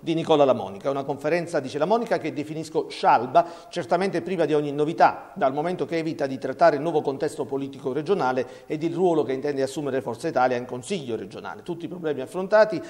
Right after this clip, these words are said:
sono stati raccontati con evidente distacco dalla realtà in cui vive l'isola e senza alcun momento di sana autocritica.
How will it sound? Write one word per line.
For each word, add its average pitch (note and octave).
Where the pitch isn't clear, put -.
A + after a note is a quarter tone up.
sono E3+
stati D#3+
raccontati G3
con D#3
evidente D3+
distacco -
dalla A2
realtà D3+
in D3
cui D3+
vive C#3
l'isola G3
e F3+
senza A3
alcun E3
momento C3+
di E3
sana B2+
autocritica. -